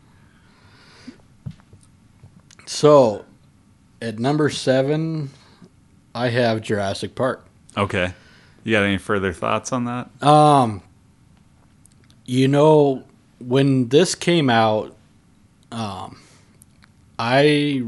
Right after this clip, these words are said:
Speaker 1: before I saw the movie, I read the Michael Crichton book and fucking loved the book.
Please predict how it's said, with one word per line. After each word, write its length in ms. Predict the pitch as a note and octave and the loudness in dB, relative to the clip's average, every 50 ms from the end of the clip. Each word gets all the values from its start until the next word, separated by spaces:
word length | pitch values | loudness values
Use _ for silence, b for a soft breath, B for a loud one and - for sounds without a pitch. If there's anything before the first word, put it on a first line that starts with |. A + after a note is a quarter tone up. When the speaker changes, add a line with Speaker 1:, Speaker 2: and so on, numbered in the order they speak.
| A2 G#2 - _ _ b b b b b b - | -8 -12 -14 _ _ b b b b b b -6
Speaker 1:
before 360 | B2+ A#2+ - D3+ D#3 E3+ F3 | -6 0 2 4 6 8 8
I 100 | E3+ E3+ | 6 6
saw 280 | C#3+ - D#3 C#3 C3 C3 | 4 2 2 4 4 4
the 100 | C3 A#2+ | 2 0
movie, 500 | A2 A2 G#2+ G2+ G2+ G#2 G2+ G2 - - - | -2 -4 -4 -6 -6 -6 -6 -8 -8 -10 -12
I 440 | - G#2 G#2+ A2+ A2+ A2 G#2+ G#2 G#2+ A2 - - | -10 -6 -4 -2 -2 -4 -4 -6 -10 -14 -18 -12
read 400 | A2 A2 A2 A2 A2+ A2 A2 A2+ | -6 -2 0 0 0 -2 -4 -6
the 100 | A2+ A2+ | -4 -2
Michael 320 | A2 A2 A2 - - A2 | -2 -2 -2 -4 -6 -12
Crichton 400 | - - A#2 G2+ E2 F2 F#2 F#2 | -8 -8 -8 -8 -8 -10 -14 -14
book 220 | F2 F2 E2 - - _ b b b b b b b b b b b b b b b | -14 -14 -16 -16 -20 _ b b b b b b b b b b b b b b b
and 160 | - G#2+ G#2+ | -12 -12 -10
fucking 540 | - - - - D3 D3 C#3 - C3 A2+ G#2+ | -12 -12 -8 -6 -6 -6 -4 -2 -4 -4 -4
loved 920 | G2+ G2 F#2+ G2 G2 G2+ G#2 G#2+ A2+ A2 G#2+ G2+ G2+ G2 G2 - F#2+ F#2 | -6 -8 -8 -6 -2 0 2 2 2 0 -2 -4 -8 -12 -14 -14 -12 -10
the 80 | F#2+ F#2+ | -10 -10
book. 340 | F#2 - F#2 E2+ D#2 - | -8 -8 -10 -10 -10 -12